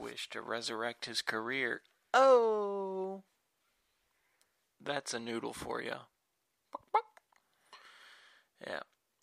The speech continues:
All right. What? But what's your career like, Austin? How's your comedy career going?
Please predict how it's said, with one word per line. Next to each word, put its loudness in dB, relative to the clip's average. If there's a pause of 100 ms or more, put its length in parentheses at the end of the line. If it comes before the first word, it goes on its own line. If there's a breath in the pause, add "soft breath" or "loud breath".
(120)
All 0
right. -10
What? -4 (100)
But -4
what's -4
your -4
career -10
like, -10
Austin? -8
How's -8
your -6
comedy -10
career -10
going? -10